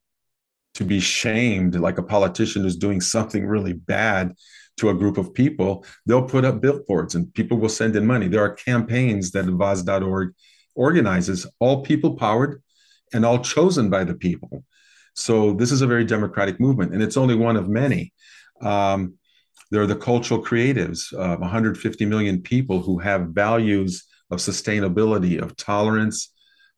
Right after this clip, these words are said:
of spirituality versus religion, of, um, environmental,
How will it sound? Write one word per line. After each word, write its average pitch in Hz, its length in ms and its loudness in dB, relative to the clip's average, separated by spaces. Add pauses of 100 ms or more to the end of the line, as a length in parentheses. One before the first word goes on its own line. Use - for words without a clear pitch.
of 98 140 -8
spirituality 107 880 2
versus 95 400 -2
religion, 104 640 0 (480)
of, 87 560 0 (160)
um, 85 500 -4 (140)
environmental, 101 800 0